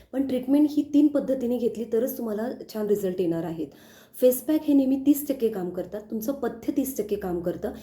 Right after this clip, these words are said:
आणि तीस टक्के, चाळीस टक्के औषधं, अशा तीस, तीस आणि चाळीसच्या रेशोने जर तुम्ही ट्रीटमेंट घेतली तरच तुमचे वांगाचे किंवा पिगमेंटेशनचे जे, अ, डाग आहेत ते कायमस्वरूपी जाणार आहेत. तर नमस्कार, डॉक्टर लेडीच्या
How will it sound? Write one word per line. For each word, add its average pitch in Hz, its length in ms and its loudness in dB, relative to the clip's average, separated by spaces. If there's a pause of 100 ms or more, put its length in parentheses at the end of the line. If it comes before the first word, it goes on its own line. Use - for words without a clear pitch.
(140)
आणि 254 140 -2 (120)
तीस 302 240 6
टक्के, 269 480 -6 (100)
चाळीस 247 280 -2
टक्के 254 260 -6
औषधं, 202 380 0 (280)
अशा 254 180 -2 (180)
तीस, 311 260 6
तीस 277 180 0
आणि 247 180 -4
चाळीसच्या 226 480 -4
रेशोने 254 340 0
जर 269 120 -2
तुम्ही 240 220 -2
ट्रीटमेंट 220 400 -2
घेतली 240 240 0 (340)
तरच 269 260 4
तुमचे 254 240 0
वांगाचे 220 480 0
किंवा 240 220 -4
पिगमेंटेशनचे 214 960 -2
जे, 240 220 -2 (260)
अ, 220 80 2
डाग 214 300 2
आहेत 202 220 -2 (220)
ते 247 40 -4
कायमस्वरूपी 208 580 2
जाणार 170 340 -2
आहेत. 170 260 -6 (680)
तर 240 100 0
नमस्कार, 233 440 0 (260)
डॉक्टर 202 320 0
लेडीच्या 240 560 0